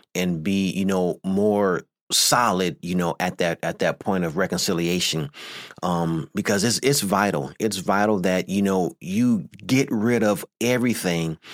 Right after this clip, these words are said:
And, you know, it may not be, we have these six points here, but it may not be any of these points here, you know, that it may be an issue in your marriage. But the thing is, is getting them lined out, getting them on the table, and being able to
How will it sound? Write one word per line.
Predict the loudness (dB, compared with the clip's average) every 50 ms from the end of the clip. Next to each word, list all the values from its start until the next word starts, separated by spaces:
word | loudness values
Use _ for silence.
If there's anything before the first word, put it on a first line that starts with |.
| -10 -6 -2
And, | 0 2 2 4
you | 4
know, | 4 2 4 2
it | 2 2
may | 4 4 4 4 4
not | 4 4 2 2 2 2
be, | 2 2 2 2 0 2
we | 2 2 2
have | 4 2 2 2
these | 0 0 0 2
six | 0 0 0 -2 -4
points | -4 -2 0 0 0 0 0
here, | 0 0 0 2
but | 2 2 2
it | 4 4
may | 4 4 2 2
not | 2 0 0 0
be | 0 0 0 0
any | 0 0 0
of | 0 2
these | 0 0 -2 -4
points | _ -4 -2 -2 -2 -2 -4
here, | -4 -2 0 2 2 0 -2 -4 -10 -20 -20 -20 -20 -20 -16 -4
you | 0 2 2
know, | 4 2 2 2
that | 2 2 2 2 0 _ _ _
it | -2 0
may | 2 2 2
be | 2 2 2 2
an | 2
issue | 0 2 0 0 2
in | 2
your | 2 2 2
marriage. | 2 2 0 0 -2 -4 -6 -8 _ -14 -20 -20 -6 _
But | -2 -2
the | -2 0
thing | 0 0 0 0 0 0
is, | 2 0 0 0 0
is | -2 -2 -2
getting | 0 2 4 4 4 4
them | 4 2 2 2 2
lined | 2 2 4 4 2 2 2 2
out, | 2 2 0 -2 -4 -4 -2
getting | 0 2 4 4
them | 4 4 2
on | 2 2
the | 0 -2
table, | -2 0 0 0 2 0 -2 -2 -4 _ _ -20 -20 -20 -12 _
and | -2 0 2 4
being | 4 4 4 4 4
able | 4 4 2 0
to | 0 -2 -4